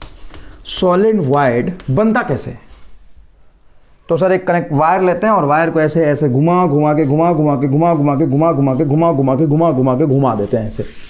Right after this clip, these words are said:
तो सॉलिनॉइड बन जाता है। अच्छा, जो wire आप लगा रहे हो, जिसको घुमा, घुमा, घुमा, घुमा के सॉलिनॉइड बना दिया आपने, inductor बोल दिया,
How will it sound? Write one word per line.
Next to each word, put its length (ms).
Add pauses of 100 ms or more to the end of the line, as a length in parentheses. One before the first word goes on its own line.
तो 60
सॉलिनॉइड 320
बन 160
जाता 260
है। 60 (100)
अच्छा, 200 (640)
जो 160
wire 260
आप 160
लगा 260
रहे 100
हो, 140 (120)
जिसको 180
घुमा, 280
घुमा, 240
घुमा, 260
घुमा 240
के 100
सॉलिनॉइड 460
बना 200
दिया 140
आपने, 120
inductor 320
बोल 240
दिया, 220